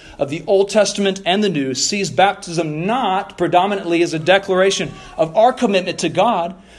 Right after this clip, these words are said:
but as a declaration of God's commitment unto us. A commitment to fulfill his covenant promises in Christ, promises given to us and to our children and to all those who are far off, all those who God calls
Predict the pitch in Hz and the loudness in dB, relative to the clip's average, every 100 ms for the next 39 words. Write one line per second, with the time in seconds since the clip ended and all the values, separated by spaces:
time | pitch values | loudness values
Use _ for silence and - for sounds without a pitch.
0 | - 190 202 208 202 160 185 220 220 202 | 0 4 4 4 2 0 0 0 0 0
1 | 233 190 175 151 185 226 226 - 208 185 | 0 -2 -4 2 4 4 0 -4 -2 -2
2 | 208 190 196 180 175 160 147 127 90 - | 0 0 0 -2 -2 -4 -2 -2 -4 -8
3 | - - - - - - _ _ _ _ | -8 -12 -20 -20 -20 -20 _ _ _ _
4 | _ _ _ _ _ _ _ _ _ - | _ _ _ _ _ _ _ _ _ -10
5 | 151 185 185 196 190 180 156 185 - - | -6 0 0 0 -2 -6 -6 -8 -6 -4
6 | 214 185 147 143 - 175 180 - - 165 | -2 -2 -4 -8 -6 -6 -6 -8 -4 -4
7 | 170 156 151 135 - 151 135 - 196 190 | -4 -4 -4 -6 -6 -6 -6 -8 -4 -2
8 | 170 147 - - - - - - 180 196 | -2 -2 -4 -4 -10 -20 -16 0 0 2
9 | 196 165 143 190 185 180 185 196 - - | -2 -2 -2 -2 -4 -4 2 4 4 -2
10 | - 165 156 165 156 214 208 196 196 175 | -4 -6 0 0 0 2 4 4 2 -2
11 | 160 180 175 196 202 190 180 165 165 151 | -6 -6 2 4 6 4 -2 -2 -2 -2
12 | - 165 156 156 131 - 180 190 175 160 | 2 2 4 2 2 2 2 2 0 -2
13 | 170 139 151 147 147 - 147 143 135 | -4 2 4 4 0 -2 2 2 0